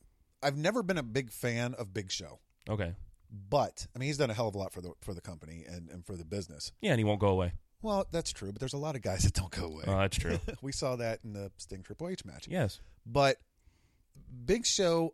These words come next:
Speaker 1: I did not mind him winning.
Speaker 2: Yeah.
Speaker 1: You know what? He's been the Giant since the Giant been gone.
Speaker 2: Yeah.
Speaker 1: And I think that, you know, I think he deserved it. I really do. I
Speaker 2: I think it
Speaker 1: don't
Speaker 2: was them throwing him a bone a little bit.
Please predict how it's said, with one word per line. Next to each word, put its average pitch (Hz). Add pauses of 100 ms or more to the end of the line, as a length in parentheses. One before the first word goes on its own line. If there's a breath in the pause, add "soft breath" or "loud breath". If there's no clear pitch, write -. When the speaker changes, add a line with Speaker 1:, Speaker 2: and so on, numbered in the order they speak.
(140)
Speaker 1:
I 156
did 143
not 117 (360)
mind 113
him 180
winning. 277 (680)
Speaker 2:
Yeah. 135 (280)
Speaker 1:
You 214
know 262
what? 240
He's 233
been 180
the 170
Giant 123 (200)
since 156
the 151
Giant 120
been 139
gone. 131 (400)
Speaker 2:
Yeah. 107 (600)
Speaker 1:
And 123 (140)
I 139
think 190
that, 185
you 180
know, 185
I 185
think 214
he 226
deserved 226
it. - (140)
I 156
really 185
do. 160 (360 loud breath)
I 160
Speaker 2:
I -
think 214
it 214
Speaker 1:
don't 160
Speaker 2:
was 143
them 127
throwing 117
him 110
a 104
bone 98
a 98
little 95
bit. 95